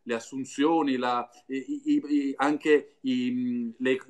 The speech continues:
i fondi che sono stati dati alla sanità sono stati costantemente tagliati, la retorica di una sanità privata migliore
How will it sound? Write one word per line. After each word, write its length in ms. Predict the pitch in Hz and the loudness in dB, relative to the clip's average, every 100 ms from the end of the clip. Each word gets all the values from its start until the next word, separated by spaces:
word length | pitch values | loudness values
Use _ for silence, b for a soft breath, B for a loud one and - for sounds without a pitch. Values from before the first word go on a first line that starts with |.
| 131 _ | -20 _
i 300 | 139 139 127 | -4 -2 0
fondi 380 | 151 202 151 127 | 4 4 4 0
che 120 | 120 | -2
sono 140 | 123 117 | -4 -6
stati 460 | 123 120 113 - | -6 -4 -6 -6
dati 500 | - 131 147 - 113 110 | 0 4 4 2 -6 -4
alla 220 | 113 110 | -2 -2
sanità 460 | 123 120 147 156 | -6 -6 -4 -4
sono 220 | - 123 117 | -4 -8 -8
stati 460 | 143 127 123 113 - | -8 -8 -8 -12 -4
costantemente 1040 | 147 - 143 131 135 127 127 123 120 113 | -4 -2 -6 -4 -4 -4 -6 -6 -8 -8
tagliati, 680 | 117 113 110 98 - 139 - _ | -10 -6 -6 -6 -6 -8 -10 _
la 140 | 131 | 0
retorica 840 | 135 139 175 180 151 123 123 113 - | 0 0 2 2 0 -2 -4 -6 -8
di 100 | - | -8
una 120 | 131 123 | -6 -6
sanità 480 | 135 131 123 147 143 | -6 -6 -2 -4 -4
privata 640 | - 135 147 143 139 120 | -4 -2 2 2 0 -4
migliore 840 | 123 131 127 185 175 123 113 - | -6 -6 2 4 4 2 -2 -4